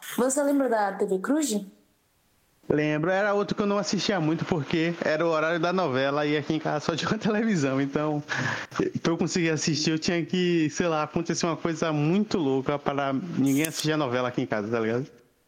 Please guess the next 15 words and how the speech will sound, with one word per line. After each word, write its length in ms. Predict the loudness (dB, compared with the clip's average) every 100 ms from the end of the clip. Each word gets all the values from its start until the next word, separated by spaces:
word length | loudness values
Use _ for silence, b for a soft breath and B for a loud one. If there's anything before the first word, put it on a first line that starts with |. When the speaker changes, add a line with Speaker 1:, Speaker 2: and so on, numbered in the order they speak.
| _ -2
Speaker 1:
Oxe, 300 | 0 0 0
T 160 | 0 2
V 120 | 2
Cruz 240 | 0 2
não 160 | 2 2
era 140 | 2 2
de 100 | 0
tarde, 360 | 2 2 2
não 180 | 2 2
era 140 | 2 0
de 120 | 0
noite, 320 | 2 2 2 2
não. 360 | 4 2 0 -8 -20 _ _ _ _ _ -4
Speaker 2:
Era 280 | 0 0 -2
sim. 320 | 0 0 0